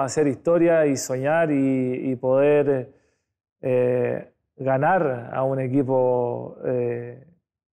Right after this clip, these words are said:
brasilero. Ya lo habíamos hecho antes con, con Peluso, <clears throat> pero creo que teníamos una nueva revancha con, con Flamengo. Por lo que decía Sampaoli, era,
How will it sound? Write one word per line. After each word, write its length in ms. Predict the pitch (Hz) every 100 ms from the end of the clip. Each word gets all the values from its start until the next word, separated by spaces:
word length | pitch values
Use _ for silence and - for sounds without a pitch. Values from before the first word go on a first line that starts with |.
| _
brasilero. 640 | 131 131 120 135 156 139
Ya 160 | 131 147
lo 80 | 147
habíamos 380 | 147 156 143
hecho 180 | 151 147
antes 240 | 156 147 151
con, 460 | 139 131 127 123 _ _ _
con 540 | 135 131 127 127 127 _
Peluso, 720 | 135 147 180 165 185 185 - _ _ _ _ _
<clears throat> 280 | 180 185 131
pero 220 | 143 135
creo 180 | 143 147
que 100 | 143
teníamos 380 | 139 147 147
una 140 | 143 135
nueva 200 | 143 147
revancha 460 | 143 147 156 156
con, 320 | 131 127 120 113
con 160 | 123
Flamengo. 400 | 123 170 131 110 110 _ _ _ _ _ _ _
Por 100 | 147
lo 160 | 143 139
que 120 | 147
decía 1300 | 147 143 185 190 190 185 175 165 156 151 143 127 -
Sampaoli, 1120 | - 147 131 156 160 180 180 175 170 147 135
era, 1000 | - 143 147 139 135 131 123 120 - -